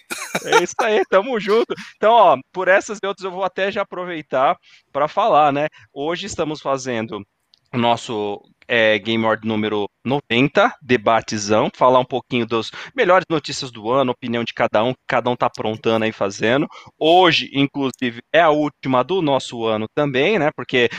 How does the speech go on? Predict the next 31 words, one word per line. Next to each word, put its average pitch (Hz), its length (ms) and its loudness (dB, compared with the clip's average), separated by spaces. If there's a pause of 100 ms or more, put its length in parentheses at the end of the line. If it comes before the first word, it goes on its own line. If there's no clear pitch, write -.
(100)
vamos 135 220 2
entrar 143 380 2 (220)
em, 156 220 0
em 151 40 -2
férias 151 320 4
forçadas 135 680 0
aí 135 100 2
por 135 140 -10
duas 135 200 2
semanas, 165 460 0
né? 165 80 -2
Porque - 160 -6
as 143 120 -2
vésperas 139 440 -4
serão 131 220 -4
nas 139 180 -2
quintas, 262 380 -6
então 330 300 0
complicou 247 480 -2
um - 60 -8
pouco 233 280 0
o - 20 2
nosso 269 160 2
trajeto, 277 480 0
mas 113 120 -2
não 120 100 -2
tem 139 160 -2
problema. 175 400 2 (180)
Então 240 160 -2
não 240 120 0
poderia 247 360 0